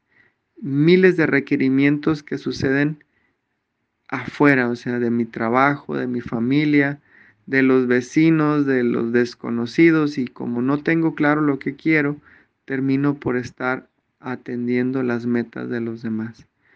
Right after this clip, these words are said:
Por eso te invito, tu misión, si decides aceptarla, es preguntarte, "¿Cómo puedo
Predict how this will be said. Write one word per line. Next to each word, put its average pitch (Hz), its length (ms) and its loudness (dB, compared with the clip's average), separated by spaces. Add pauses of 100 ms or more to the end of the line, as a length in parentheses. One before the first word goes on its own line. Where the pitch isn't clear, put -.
(320)
Por 127 180 -4
eso 147 240 0
te 147 120 0
invito, 147 540 2 (580)
tu 131 120 -10
misión, 143 560 -2 (480)
si - 220 -2
decides 160 580 4 (120)
aceptarla, 143 840 -4 (420)
es 143 160 -8
preguntarte, 131 920 0 (640)
"¿Cómo 190 400 2
puedo 139 560 2